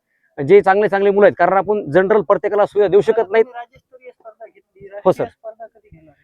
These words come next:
Speaker 1: नाही सर, आता विषय कसा आहे बघा, राज्यस्तरीय स्पर्धा घेणे हा नियोजन लावणे हा राज्य संघटनेचा भाग आहे. तर दरवर्षी जर आपण शेड्यूल पाहिला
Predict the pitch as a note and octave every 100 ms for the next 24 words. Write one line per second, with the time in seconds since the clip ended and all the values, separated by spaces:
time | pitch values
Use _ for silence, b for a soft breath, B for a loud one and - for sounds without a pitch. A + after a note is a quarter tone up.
0 | _ _ A3 A#3 G#3+ E3+ F3 E3 G3+ G#3
1 | F#3+ E3+ F3+ F#3+ _ _ _ C#3+ D#3 D#3+
2 | G#3+ - G#3+ G#3+ G#3+ G3+ G3+ G3+ F3 F#3+
3 | G#3+ G#3+ D3+ D#3 F3+ F3+ G3+ G3 F#3+ F#3+
4 | F3 F#3 F3 F#3 F#3+ G3 G3 F#3 E3+ F#3
5 | E3+ C3 G#2 F#2+ _ _ _ _ - G3+
6 | C3+ C3 F3 G3+ G#3 A3+ A3 G#3 G3+ -
7 | G3+ G#3+ F#3+ F#3 C3+